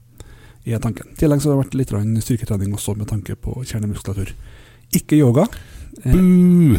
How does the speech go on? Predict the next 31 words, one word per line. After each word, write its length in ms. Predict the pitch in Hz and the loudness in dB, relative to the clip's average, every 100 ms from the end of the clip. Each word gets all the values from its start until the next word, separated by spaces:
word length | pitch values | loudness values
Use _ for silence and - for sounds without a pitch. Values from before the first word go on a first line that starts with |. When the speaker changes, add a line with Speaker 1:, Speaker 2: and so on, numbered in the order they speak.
| - | 2
Speaker 1:
ennå. 400 | 143 139 120 208 - - - | 2 4 4 2 -2 -12 0
Speaker 2:
Ennå, 320 | 143 127 120 | 2 4 4
ja. 120 | 160 214 - - 156 | 4 2 -2 -2 0
Speaker 1:
Vi 100 | 170 | 2
får 180 | 127 123 | 2 4
se, 360 | 135 143 208 131 | 4 4 2 2
vi 120 | 127 | 2
får 120 | 120 | 2
se. 420 | 135 165 - - | 2 0 -2 -6
Eh, 800 | 175 135 131 127 123 120 123 127 131 - | -2 0 2 2 2 2 2 0 -4 -4
men 100 | 123 | 0
det 100 | 123 | 0
har 100 | 131 | 0
i 40 | |
hvert 140 | 135 - | -2 -4
fall 120 | 120 123 | -6 -6
vært, 160 | - | -6
eh, 240 | 113 113 117 | -4 -2 -2
tanken 360 | 139 110 113 | -2 -2 -2
fram 180 | 107 107 | -2 -4
til 120 | 107 113 | -2 -2
nå, 180 | 123 - - _ - - _ | -2 -2 -10 _ -20 -20 _
å 80 | - | -8
prøve 240 | - 117 110 | -4 -4 -4
rett 140 | - | -8
og 60 | - | -12
slett 180 | 101 - | -14 -4
å 60 | 113 | -2
hente 240 | 110 - | -2 -4
ut, 260 | 107 _ 113 | -10 _ -4
eh, 420 | 104 104 101 | -2 -2 -4